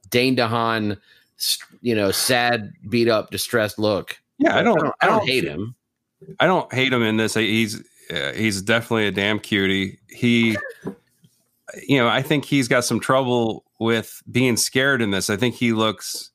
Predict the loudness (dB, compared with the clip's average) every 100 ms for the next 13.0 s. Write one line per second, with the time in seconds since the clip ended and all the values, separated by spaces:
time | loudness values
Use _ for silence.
0 | _ _ _ _ -2 0 2 0 2 0
1 | 0 0 0 0 0 0 0 -2 -2 -2
2 | 0 -2 0 0 2 2 0 -6 _ _
3 | -4 0 2 2 2 2 2 0 0 0
4 | 0 0 0 0 -2 -2 -4 -2 -2 0
5 | 0 0 -2 -6 -8 _ _ _ _ -4
6 | 0 2 0 -6 -2 2 2 0 0 2
7 | 2 0 0 0 0 0 0 -2 -6 -4
8 | -4 -2 -2 -2 -2 -6 -6 -10 -12 -12
9 | -2 0 0 -4 -2 0 2 0 -2 -6
10 | -12 _ _ -20 -6 0 2 4 2 2
11 | 2 2 0 0 0 2 0 0 0 2
12 | 2 2 2 -2 -4 -4 -2 -2 -4